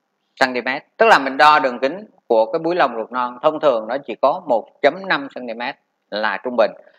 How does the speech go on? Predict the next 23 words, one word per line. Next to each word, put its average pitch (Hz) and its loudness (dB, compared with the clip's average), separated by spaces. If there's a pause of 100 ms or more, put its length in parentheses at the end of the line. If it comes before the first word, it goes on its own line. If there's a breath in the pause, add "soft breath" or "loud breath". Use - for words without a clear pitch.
(300 soft breath)
Còn 151 10
cái 208 8
lồng 165 8
hồi 147 6
đại 131 2
tràng 131 4
thì 135 -2
trung 156 -4
bình 123 0
mình 120 -6
đo 139 6
nó 143 -2
phải 120 -2
là 107 -6
hai 135 -2
chấm 131 -4 (120)
sáu 175 0 (120)
xăng 113 -12
ti 110 -12
mét. 110 -12 (160)
Như 151 0
vừa 143 6
rồi 113 0